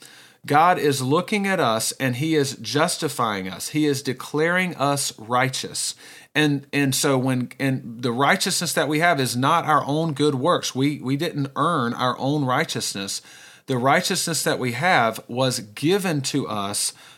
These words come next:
by Jesus Christ. So Jesus Christ is the only perfect man.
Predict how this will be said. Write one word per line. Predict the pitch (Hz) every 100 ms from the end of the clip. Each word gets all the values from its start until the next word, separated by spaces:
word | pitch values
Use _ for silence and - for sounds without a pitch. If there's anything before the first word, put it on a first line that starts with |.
| _
by | 127 131 143
Jesus | 131 143 131 131 -
Christ. | - 131 - - -
So | - 135
Jesus | 110 135 160 226 -
Christ | 131 110 107
is | 120 110
the | 127 -
only | 160 208 151 110 107 - - _
perfect | - 147 143 - -
man. | 117 101 95